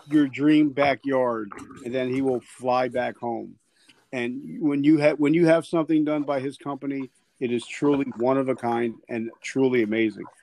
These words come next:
So check out Mark Dudek at C S D Hardscaping, and he's also a veteran-owned company. Guys, this is gonna be a fun episode. Um, me and Andrew just hooked up a little while ago, and, and I'm so enamored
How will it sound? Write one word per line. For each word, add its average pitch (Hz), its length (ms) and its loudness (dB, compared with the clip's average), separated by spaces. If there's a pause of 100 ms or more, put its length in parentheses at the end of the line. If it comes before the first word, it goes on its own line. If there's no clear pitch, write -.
(220)
So 123 140 2
check - 320 2
out 139 300 2
Mark 143 340 0
Dudek 143 340 -2
at 113 160 -6
C 139 280 -6
S 120 140 -6
D 123 200 -6
Hardscaping, 135 680 -4 (280)
and 131 140 -2
he's 123 180 -2
also 135 360 4
a 110 80 0
veteran-owned 117 760 -2
company. 110 440 -8 (540)
Guys, 175 400 6 (360)
this 196 340 2
is 185 100 -6
gonna 165 200 4
be 147 120 4
a 120 60 0
fun 147 320 -2
episode. 143 600 -2
Um, 117 300 -6 (340)
me 147 220 2
and 147 100 -2
Andrew 147 380 0
just 139 320 -6
hooked 143 240 -6
up 139 180 -2
a 135 40 -10
little 135 260 -2
while 127 320 0
ago, 123 340 -4
and, 110 100 -12 (320)
and 139 120 -6
I'm 135 120 -2
so 147 280 2
enamored 139 560 -2